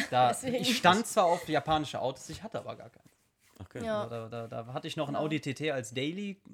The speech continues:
Speaker 1: äh, für die Überbrückungszeit
Speaker 3: Mhm.
Speaker 1: zwischen, ich hab meinen Führerschein gemacht und ich flieg, äh, ich, ich hau nach Miami ab.
Speaker 3: Mhm.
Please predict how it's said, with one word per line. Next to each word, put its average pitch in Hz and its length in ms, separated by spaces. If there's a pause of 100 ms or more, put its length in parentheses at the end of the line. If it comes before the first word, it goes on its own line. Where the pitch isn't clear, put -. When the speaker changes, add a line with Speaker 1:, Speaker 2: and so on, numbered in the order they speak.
Speaker 1:
äh, 135 160
für 135 140
die 131 140
Überbrückungszeit 139 920
Speaker 3:
Mhm. - 20
Speaker 1:
zwischen, 104 420
ich 127 120
hab 135 80
meinen 127 160
Führerschein 135 400
gemacht 127 240
und 120 100
ich 120 120
flieg, - 240
äh, 123 240
ich, 117 180
ich - 220
hau 127 100
nach 123 180
Miami 127 420
ab. 185 220
Speaker 3:
Mhm. 95 280